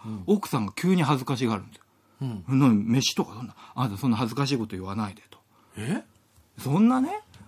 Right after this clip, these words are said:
Speaker 2: あの、人前でなんか、ご飯食べてるとかっての大きな声で言わないでよ、みたいな。
Speaker 1: うん。
Speaker 2: 言い出すんですね。
Speaker 1: うん。
Speaker 2: 「え、なんでそんなこと言い出すの？」
Speaker 1: うん。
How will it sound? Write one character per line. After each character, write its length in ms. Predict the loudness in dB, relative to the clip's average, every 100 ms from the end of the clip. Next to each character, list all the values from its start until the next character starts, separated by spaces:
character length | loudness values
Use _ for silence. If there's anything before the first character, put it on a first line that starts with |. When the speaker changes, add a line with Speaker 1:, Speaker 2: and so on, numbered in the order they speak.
| _
Speaker 2:
あ 180 | -6 -2
の、 140 | 0 -2
人 260 | -8 -4 2
前 240 | 4 4
で 160 | 4 0 -4 -10
な 180 | -6 -4
ん 40 | -2
か、 180 | -4 -6 -12
ご 360 | -6 -6 -4 0
飯 160 | 2
食 180 | 0 -2
べ 100 | -4
て 120 | -4
る 100 | -6
と 80 | -6
か 120 | -10
っ 20 |
て 80 | -8
の 160 | -2 2
大 80 | 2
き 100 | 0
な 100 | -4
声 140 | -8
で 80 | -6
言 80 | 0
わ 140 | 4
な 120 | 6
い 60 | 6
で 80 | 2
よ、 140 | -6
み 80 | -16
た 80 | -20
い 20 | -20 -8
な。 60 | -4
Speaker 1:
う 40 |
ん。 240 | -4 -4 -12 -20 -20 _ -2
Speaker 2:
言 180 | 4
い 40 | 6
出 120 | 6
す 120 | 4
ん 60 | -2
で 40 | -4
す 20 |
ね。 160 | -12 -12
Speaker 1:
う 40 | 0
ん。 80 | 6
Speaker 2:
「え、 20 |
な 180 | 8 8
ん 40 |
で 100 | 4
そ 100 | 4
ん 80 | 2
な 60 | 2
こ 100 | -2
と 120 | -6
言 80 | -10
い 20 |
出 120 | -14
す 80 | -16
の？」 120 | -14
Speaker 1:
う 40 | -12
ん。 200 | -12